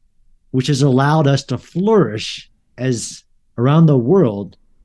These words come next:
after the last world war. Um, after that last, like, the entire world im-, implication war of World War Two,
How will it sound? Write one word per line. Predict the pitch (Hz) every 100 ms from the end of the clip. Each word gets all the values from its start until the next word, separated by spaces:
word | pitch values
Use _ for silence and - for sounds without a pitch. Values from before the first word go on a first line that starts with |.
| _ _ -
after | 120 135 - 139
the | 135
last | 120 120 -
world | 110 107 110
war. | 123 180 95 - _ _ _ _ _ -
Um, | 113 107 113 -
after | 131 160 175
that | 156 160 135
last, | 131 143 147 - - - _ _ _ _ - _ _ _ _ _ _ _ _ _ _ _ -
like, | 131 123
the | 131
entire | 123 - 135 143 160 151
world | 117 131 131 113 113 - _ -
im-, | 135 -
implication | 135 147 143 131 - 117 110 107
war | 117 123 123 101 95 95 _ _ _ -
of | 104
World | 107 117
War | 135
Two, | 151 - 147 107 101